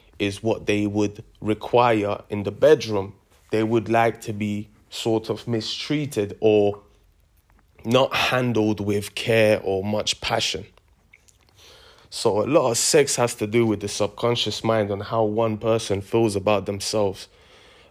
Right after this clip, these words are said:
uh, and also what naturally arouses them based on experiences and what they watch on T V, on the internet, anything really.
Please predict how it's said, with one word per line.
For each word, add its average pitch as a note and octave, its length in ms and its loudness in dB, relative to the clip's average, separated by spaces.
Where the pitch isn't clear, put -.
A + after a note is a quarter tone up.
uh, - 260 -6
and G#2 120 -4
also A2 280 2
what G#2 220 2
naturally G#2+ 480 0
arouses G2+ 600 2
them G2 180 -6
based G2+ 320 -4
on F#2+ 80 -2
experiences A2 800 0
and G2 160 -4
what G#2 200 2
they G2+ 120 0
watch - 580 0
on F#2+ 200 -4
T G#2+ 300 -2
V, G#2+ 220 4
on G2+ 120 2
the G2 120 0
internet, G#2 460 0
anything G#2+ 460 0
really. A2 360 0